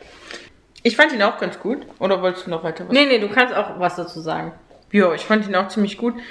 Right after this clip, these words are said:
Speaker 1: Ich weiß noch, damals eine Freundin von mir hatte eine App, dann konntest du verschiedene Knöpfe drücken, wie bei Stefan Raab, diese Buttons so. Und dann kam so, "Chantal, heul leise!"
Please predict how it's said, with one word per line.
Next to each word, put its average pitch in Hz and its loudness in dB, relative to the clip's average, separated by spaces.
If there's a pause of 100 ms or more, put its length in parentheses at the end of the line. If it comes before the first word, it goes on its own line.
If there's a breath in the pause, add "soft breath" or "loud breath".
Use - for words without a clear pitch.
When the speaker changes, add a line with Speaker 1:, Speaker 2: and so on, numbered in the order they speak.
(180 loud breath)
Speaker 1:
Ich - -4
weiß 214 4
noch, 208 -4
damals 202 0
eine 202 -4
Freundin 208 0
von 196 -6
mir 185 0
hatte 175 -2
eine 175 0
App, 170 0 (580 soft breath)
dann 175 -2
konntest 190 -2
du 175 -10
verschiedene 196 -2
Knöpfe 202 -4
drücken, 180 -2
wie 175 -4
bei 175 2
Stefan 175 -4
Raab, 160 0
diese 165 -6
Buttons 170 -4
so. 160 -4 (420 loud breath)
Und 185 -4
dann 185 0
kam 190 -4
so, 180 -8
"Chantal, 247 8 (440)
heul 262 12
leise!" 226 8